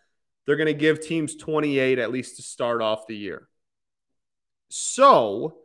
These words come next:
that makes this very intriguing. There's probably going to be a pitcher limit to some extent. Like,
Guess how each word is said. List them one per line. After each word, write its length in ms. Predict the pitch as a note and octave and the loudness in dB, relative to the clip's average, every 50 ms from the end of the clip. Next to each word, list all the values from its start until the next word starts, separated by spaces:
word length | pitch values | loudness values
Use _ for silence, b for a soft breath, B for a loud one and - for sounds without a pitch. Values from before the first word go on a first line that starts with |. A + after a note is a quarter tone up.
| _ _ _ _ _ _ _ _ _ _ _ _ _ | _ _ _ _ _ _ _ _ _ _ _ _ _
that 160 | - E3 F#3 | -2 -2 0
makes 340 | G3+ G#3 G#3+ G#3+ - - - | 2 2 2 2 0 -6 -8
this 280 | - G3 G#3 G3 - - | 0 0 0 0 0 -4
very 600 | D3 C#3 C#3 F3+ F#3+ G3 G3+ G3+ G3+ G3+ G#3 G3+ | -10 -6 -4 -2 0 2 2 2 0 0 0 -2
intriguing. 580 | G3 F#3+ F3+ - - F3+ F3+ E3+ F3 F3 F#3 F#3 | -4 -4 -6 -8 -4 0 0 0 0 -2 -4 -4
There's 160 | F3 D3+ - | -4 -4 -6
probably 760 | - - - - E3+ E3+ F3 F#3+ F#3+ G3 G3 F3+ F#3+ F#3+ F#3+ | -8 -14 -8 -2 0 2 2 2 2 0 -2 -2 -2 -4 -4
going 340 | D#3+ C#3+ D#3 D3+ D#3+ E3 E3 | -2 0 0 0 0 0 -4
to 140 | D#3+ - D3+ | -6 -8 -10
be 300 | C#3 C3+ D3 C#3+ D3 D3 | -6 -4 -2 -2 -2 -2
a 300 | - - C3+ B2+ B2+ B2 | -4 -4 -4 -2 -2 -4
pitcher 580 | - - - - - D3+ D3 C#3+ - F#3 F3+ F3+ | -6 -10 -16 -10 -8 -6 -6 -6 -4 -4 -4 -4
limit 540 | E3+ E3 F3 F3 F#3 G3+ G#3 - - - - | -2 -4 -4 -4 -4 -4 -6 -6 -10 -14 -12
to 120 | - F3+ | -12 -10
some 280 | D#3 - - F3+ E3+ F3+ | -8 -4 -4 -4 -4 -4
extent. 520 | F3+ F3 - - - F3+ F3 F3+ F#3 E3 | -6 -10 -12 -10 -6 -6 -4 -4 -6 -4
Like, 280 | C#3+ C3+ A#2+ A#2 A2+ b | -4 -2 -2 -4 -4 b